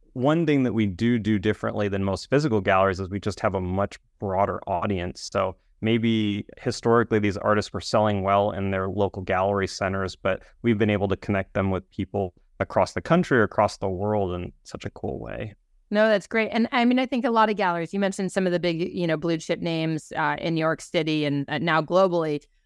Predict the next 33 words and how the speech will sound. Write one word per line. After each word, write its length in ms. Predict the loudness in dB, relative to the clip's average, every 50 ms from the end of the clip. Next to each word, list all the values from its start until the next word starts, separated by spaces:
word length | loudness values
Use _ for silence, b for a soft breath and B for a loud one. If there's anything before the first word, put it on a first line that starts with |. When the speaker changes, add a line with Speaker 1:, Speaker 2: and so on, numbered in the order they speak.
| _ -4 0
Speaker 2:
um, 540 | 2 2 4 2 2 0 0 0 -2 -4 -6 _ -4 0
earlier. 640 | 4 4 6 6 6 4 2 2 0 0 -2 -2 -2
And 160 | 0 0 2
I 100 | 2 0
think 200 | 0 0 0 0
what's 160 | 0 -2 0
interesting 560 | -2 -4 0 2 0 0 0 -2 -4 -2 -2
about 500 | 0 0 0 2 2 0 0 -2 -6 -10 _ -6
kind 180 | -4 -2 -2
of 60 | -2
comparing 720 | -2 -4 -4 -4 -4 -4 -2 0 0 0 0 -2 -4 -4 -4
an 100 | -6 -6 -4 -2
online 420 | 0 0 2 2 0 0 0 0
gallery 380 | 0 0 0 0 0 0 -2 -2
like 220 | -2 -4 -4 -2
yours 560 | -2 0 2 2 2 2 2 2 0 0 -4 _ _ _ _ _ _ _ 2
or 120 | 4 4
a 40 | 4
marketplace 600 | 6 4 2 2 2 -2 -10 _ -2 -2 -2 0 2
like 180 | 0 0 0 -2
an 120 | -6 -4 2
Etsy 640 | 2 2 2 2 -4 -6 -2 0 0 0 0 -2 -4 _ _ _ _ _ _ -2
or 180 | 0 2 2
an 80 | 2 2
auction 340 | 2 0 0 0 0 -4 -4
house 300 | 0 0 0 0 0 0
like 160 | -2 -2 0
a 100 | -2 -6
Sotheby's 380 | -2 -2 -2 -2 0 -2 -2 -2
or 80 | -4 -2
Christie's, 720 | 0 0 0 0 0 -4 -2 0 2 2 2 0 0 -4 -10 _ _ _ _ _ _ _ _ _ _ _ _ _
combined 560 | 0 0 2 4 4 4 4 4 4 4 2
with 320 | 2 2 0 0 -2 -4